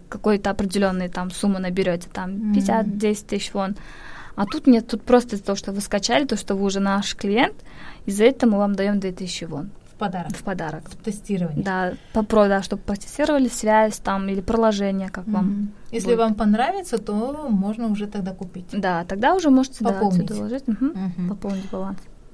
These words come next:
Speaker 2: А что, м, мы уже сказали, да,
Speaker 1: Мгм.
Speaker 2: например, что же делать, если кто-то не знает корейский или английский? Здесь, значит, на русском есть, да?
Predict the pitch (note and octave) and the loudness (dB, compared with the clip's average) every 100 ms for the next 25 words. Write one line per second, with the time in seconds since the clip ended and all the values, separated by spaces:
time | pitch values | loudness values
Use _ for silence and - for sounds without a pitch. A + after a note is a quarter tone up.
0 | - - - F#4 F4+ E4 B3+ G3+ G3 F#3+ | -6 -6 -2 -2 0 -2 -4 -8 -10 -12
1 | - G3+ G#3 G#3 - - - A3+ A#3+ A3+ | -12 -12 -14 -14 -12 -12 -8 -4 -2 -2
2 | A3+ - G#3 G3 F#3 F3+ - G#3+ G#3+ G3+ | -4 -6 -6 -4 -4 -4 -2 -2 0 -2
3 | G3 - C#4 B3 A#3+ A3 G#3+ G3 G#3 G#3 | -2 -4 -4 -2 0 2 2 0 -4 -4
4 | G3 - - G#3 G#3 F#3+ F#3+ G3 F3+ - | -6 -8 -8 -6 -2 -2 -2 -4 -4 -6
5 | A3+ E4 - G3 F#3+ F#3 B3 - A3 G#3 | -8 -8 -8 -6 -4 -4 -6 -8 -4 -4
6 | A#3 A3 G3+ - G#3+ A3 G#3+ G3+ F#3+ F#3+ | -2 -2 -2 -2 -2 -2 -2 0 0 -2
7 | E3+ E3+ A#3 | -4 -6 -8